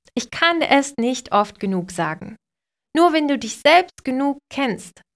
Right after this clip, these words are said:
kannst du auch für dich und deine Bedürfnisse eintreten und vor allem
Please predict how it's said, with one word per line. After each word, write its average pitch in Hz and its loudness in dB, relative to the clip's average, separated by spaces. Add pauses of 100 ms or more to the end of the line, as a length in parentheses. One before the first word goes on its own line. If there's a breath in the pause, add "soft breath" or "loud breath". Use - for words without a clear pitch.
(160)
kannst 339 0
du - -6
auch 202 -2
für - -10
dich 294 -2
und 208 -4
deine 208 0
Bedürfnisse 202 0
eintreten 175 -8 (140)
und 196 -2
vor - -4
allem 220 -2